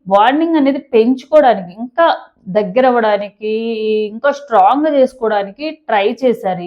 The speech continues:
ఈ రిలేషన్‌షిప్ ఏదైతే ఉందో. But మీ పార్ట్నర్ ఏందంటే, so, ఎక్కడికి వెళ్తారులే, నేనే గతి, వీళ్ళకి నేనే,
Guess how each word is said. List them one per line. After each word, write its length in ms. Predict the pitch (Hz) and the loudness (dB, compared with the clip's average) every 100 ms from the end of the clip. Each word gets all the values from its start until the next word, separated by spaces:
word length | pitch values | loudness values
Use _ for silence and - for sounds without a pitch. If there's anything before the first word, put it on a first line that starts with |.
| 175 | -12
ఈ 180 | 175 180 | -12 -14
రిలేషన్‌షిప్ 680 | 185 226 233 208 202 - | -4 -4 -4 -10 -14 -16
ఏదైతే 320 | 180 175 175 170 | -14 -14 -18 -20
ఉందో. 180 | 160 _ _ - _ | -20 _ _ -20 _
But 140 | 320 330 | -2 0
మీ 140 | 277 285 | 2 2
పార్ట్నర్ 440 | 302 302 311 339 339 | 4 2 4 2 2
ఏందంటే, 560 | 320 302 269 247 247 277 269 _ _ _ _ _ _ _ _ _ _ _ - | 0 0 -2 -2 2 0 0 _ _ _ _ _ _ _ _ _ _ _ 2
so, 80 | 285 320 - | 6 6 4
ఎక్కడికి 440 | 302 - 311 339 | 0 2 0 2
వెళ్తారులే, 600 | 359 330 285 262 247 247 240 233 | 2 0 4 4 4 2 2 0
నేనే 300 | 220 247 269 | -2 -2 -4
గతి, 420 | 220 208 208 220 226 190 | 0 -2 -2 -10 -12 -6
వీళ్ళకి 320 | 226 233 226 | -4 -4 -6
నేనే, 440 | 202 214 226 240 | -14 -12 -12 -8